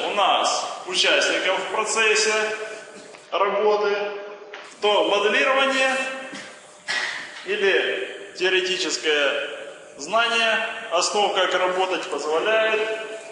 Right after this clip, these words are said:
сократить издержки. Теперь,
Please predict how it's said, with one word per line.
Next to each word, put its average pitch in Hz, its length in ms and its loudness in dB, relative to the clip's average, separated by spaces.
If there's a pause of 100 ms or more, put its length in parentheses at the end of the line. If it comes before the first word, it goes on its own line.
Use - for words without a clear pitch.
(1200)
сократить 208 800 2
издержки. - 680 0 (4000)
Теперь, 208 720 0